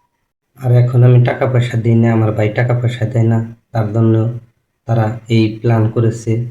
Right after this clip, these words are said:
এর আগেও ওই সাংবাদিক নিজে মুখে বলেছে, খোরশেদ আলম, তা আমার ব-,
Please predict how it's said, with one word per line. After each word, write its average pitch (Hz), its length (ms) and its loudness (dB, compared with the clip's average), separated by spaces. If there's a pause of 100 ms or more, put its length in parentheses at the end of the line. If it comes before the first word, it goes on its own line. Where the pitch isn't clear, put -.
(180)
এর 117 180 0
আগেও 110 280 2 (880)
ওই 113 180 2 (100)
সাংবাদিক 117 600 0
নিজে 113 260 2
মুখে 113 280 0
বলেছে, 110 460 -2 (360)
খোরশেদ 120 420 -4
আলম, 110 260 0 (1080)
তা 110 100 -2 (160)
আমার 110 300 0 (160)
ব-, - 200 -12